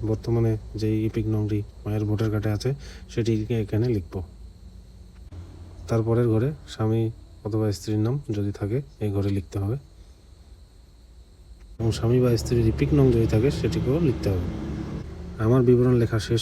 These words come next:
হলে লাস্ট এসআইআর অর্থাৎ দু হাজার দুইতে আমার under age ছিল জন্য আমার আত্মীয়ের বিবরণের ঘরে চলে যাব।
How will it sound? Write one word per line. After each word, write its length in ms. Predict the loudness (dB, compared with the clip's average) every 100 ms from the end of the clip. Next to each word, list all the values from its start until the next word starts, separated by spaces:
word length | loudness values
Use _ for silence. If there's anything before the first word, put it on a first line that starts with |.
| 2
হলে 140 | 0 0 -8 -16 -18 -20 -20 -10 -4 -2
লাস্ট 260 | 0 -2 -4 -6
এসআইআর 380 | 0 0 2 0 -4
অর্থাৎ 200 | -4 -2
দু 40 | 0
হাজার 180 | 2 0 -2
দুইতে 280 | -2 -2 -4 -6 -10 -20 -16 -4
আমার 200 | 0 0 -2 -6 -10 -2
under 200 | 0 2 2
age 100 | -2 -4
ছিল 120 | -2 0
জন্য 160 | 0 0 -4 -10 -20 -20 -20 -18 -4
আমার 140 | 0 2 0
আত্মীয়ের 320 | -2 0 0
বিবরণের 400 | 0 0 0 2 0
ঘরে 140 | -2 -2
চলে 160 | -2 2
যাব। 100 | 2